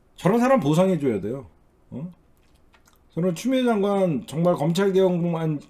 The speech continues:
누구도 그 어떤 대통령도 하기 힘들었던 추미애 장관이 어떤 이 검찰 개혁 총알 맞으면서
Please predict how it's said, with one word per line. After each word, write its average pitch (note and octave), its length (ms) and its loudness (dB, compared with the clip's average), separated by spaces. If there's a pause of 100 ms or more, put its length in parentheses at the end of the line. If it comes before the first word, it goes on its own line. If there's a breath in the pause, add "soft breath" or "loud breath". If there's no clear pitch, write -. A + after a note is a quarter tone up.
(220)
누구도 B3 720 4
그 F3+ 260 4
어떤 G3 340 0
대통령도 F3 500 0
하기 E3 220 -2
힘들었던 D3+ 540 -2
추미애 F3+ 260 -4
장관이 C#3+ 720 -6
어떤 C3 380 -6 (200 loud breath)
이 C3+ 100 -6
검찰 D3 440 0
개혁 C#3+ 420 -2 (360 soft breath)
총알 A#3+ 340 0
맞으면서 C3 840 -2